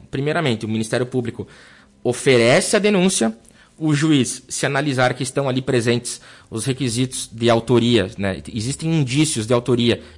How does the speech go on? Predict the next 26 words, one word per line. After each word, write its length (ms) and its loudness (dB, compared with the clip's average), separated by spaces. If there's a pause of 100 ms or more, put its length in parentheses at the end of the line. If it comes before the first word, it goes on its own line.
e 100 6
de 80 2
materialidade, 680 0
que 120 -14
me 100 -4
parece 380 -4
que 200 -6 (240)
j-, 260 -12
já 140 -2
está 240 -4
posto 420 -4
isso, 180 -6
né, 120 -8 (200)
está 200 -8
pronto, 420 -2 (460)
ah, 320 -2
o 100 -2
juiz 220 0
vai 120 4
receber 520 -2
essa 160 -2
denúncia 420 -2
e 100 -2
vai 160 2
mandar 480 4
citar 800 0